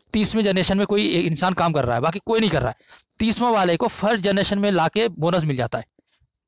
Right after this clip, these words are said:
बताओ कितनी बड़ी बात है। और एक सौ दस, पाँच हज़ार, छः हज़ार के नीचे की हैं, ये जो कंप्यूटर पे बैठ के जो हफ्ते में बोनस देते हैं या पन्द्रह दिन में देते हैं प्योट,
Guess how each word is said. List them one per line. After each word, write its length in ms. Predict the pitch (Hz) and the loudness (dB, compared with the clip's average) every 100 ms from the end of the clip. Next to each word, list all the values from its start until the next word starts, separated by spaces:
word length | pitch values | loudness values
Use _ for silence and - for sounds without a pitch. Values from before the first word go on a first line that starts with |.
| - | -10
बताओ 220 | 156 156 | -4 -2
कितनी 220 | 127 - 220 | -2 -2 0
बड़ी 140 | 156 | 0
बात 200 | 139 123 | -2 -4
है। 60 | - _ _ _ - _ - - _ - | -8 _ _ _ -20 _ -20 -20 _ -2
और 180 | 156 180 | 0 2
एक 200 | 220 - | 0 0
सौ 180 | 214 180 - | -2 -4 -10
दस, 380 | 143 185 196 170 | -2 0 0 0
पाँच 280 | 185 185 | -2 0
हज़ार, 240 | 170 180 175 | 2 2 0
छः 260 | - 214 | 0 0
हज़ार 280 | 185 175 185 | 2 2 0
के 140 | 180 180 | 0 -2
नीचे 260 | 175 185 | 0 -2
की 140 | 175 156 | 0 0
हैं, 140 | 165 - - - _ 165 | 0 -4 -20 -20 _ -2
ये 120 | 170 | 0
जो 80 | 175 | 2
कंप्यूटर 400 | 165 160 180 170 | 0 -2 0 0
पे 60 | |
बैठ 180 | 160 160 | 0 0
के 100 | 170 | 0
जो 80 | 165 | 0
हफ्ते 260 | 127 - | 0 -2
में 160 | 160 165 - - | -2 -2 -4 -16
बोनस 340 | 139 135 151 143 | -8 -2 0 0
देते 240 | 147 156 | 0 0
हैं 180 | 147 156 - - - | 0 -2 -8 -14 -6
या 40 | 160 | -4
पन्द्रह 280 | 160 156 | -2 0
दिन 140 | 165 160 | 0 0
में 120 | 160 | 0
देते 200 | 147 151 | 0 0
हैं 100 | 147 | -2
प्योट, 400 | 156 151 156 - | 0 0 0 -6